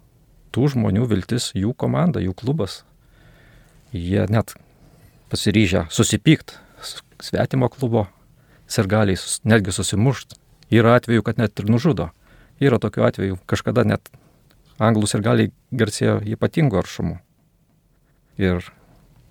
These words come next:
gerai, kol sveikas, gyvas, nueini į tą stadioną, bet ar kas nors tave atsimins, kai tave ištiks bėdos? Ir ar priims? <laughs> Kaip,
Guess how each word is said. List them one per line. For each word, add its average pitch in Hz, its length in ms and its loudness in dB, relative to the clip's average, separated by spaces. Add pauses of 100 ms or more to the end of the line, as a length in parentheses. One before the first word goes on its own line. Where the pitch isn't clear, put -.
(380)
gerai, 117 400 2 (100)
kol 82 200 -4
sveikas, - 440 0
gyvas, 92 320 -2
nueini 92 340 0
į - 40 -12
tą - 140 -6 (580)
stadioną, 98 720 0 (640)
bet 101 320 -2
ar 113 160 2
kas 107 160 -4
nors 113 180 0
tave 101 180 0
atsimins, 107 360 0
kai 104 100 -4
tave 101 300 -2
ištiks 95 400 -6
bėdos? 117 420 0 (1200)
Ir 98 240 0 (800)
ar 107 240 0
priims? 113 540 2 (380)
<laughs> 175 100 0 (1200)
Kaip, 160 240 4